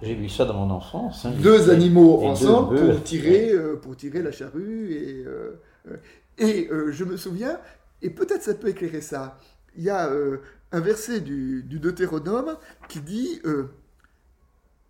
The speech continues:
Speaker 2: Tu ne laboureras pas avec un bœuf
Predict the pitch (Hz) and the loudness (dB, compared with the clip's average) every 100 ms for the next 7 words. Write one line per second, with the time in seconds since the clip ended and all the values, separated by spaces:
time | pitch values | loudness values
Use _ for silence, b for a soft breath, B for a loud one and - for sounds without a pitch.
0 | _ _ _ _ _ - 208 175 165 214 | _ _ _ _ _ -10 -4 -2 -2 -2
1 | 190 208 160 160 180 196 240 147 139 143 | -4 -8 -8 -8 -6 -6 -6 -8 -8 -6
2 | 147 147 185 170 | -8 -4 -6 -6